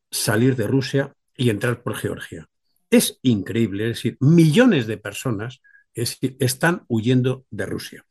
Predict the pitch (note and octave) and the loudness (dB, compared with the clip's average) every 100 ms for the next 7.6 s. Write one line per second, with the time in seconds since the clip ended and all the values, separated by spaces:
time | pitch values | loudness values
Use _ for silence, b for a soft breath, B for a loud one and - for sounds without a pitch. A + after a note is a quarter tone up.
0 | b b b _ A#2+ A#2+ A2 A2 A2+ A#2 | b b b _ -2 0 0 0 0 0
1 | C3+ - - A#2 A#2+ B2 C3+ C#3 - A2+ | -2 -2 2 2 2 2 0 -2 -6 -4
2 | A2 G2+ G2 A2+ G2 b b b b A#2+ | -4 -6 -2 -2 -2 b b b b 2
3 | B2 G#2+ G#2+ A2 G#2 A#2 A2 - B2+ - | 2 2 0 -2 -2 -4 -6 -6 -10 -10
4 | - - - _ _ - B2 A#2 A#2+ G#2+ | -18 -18 -20 _ _ -4 0 2 2 2
5 | G2+ G#2+ G#2 F#3 E3+ G2+ - G2+ - C3 | 2 0 2 2 2 0 -6 -10 -2 -2
6 | - B2 - G2+ G2 A2+ C#3 D3 G2+ G2 | -2 -12 -10 -4 0 4 4 2 -2 -4
7 | G#2 A2 A2+ A#2 C#3+ | -4 -2 -2 0 -4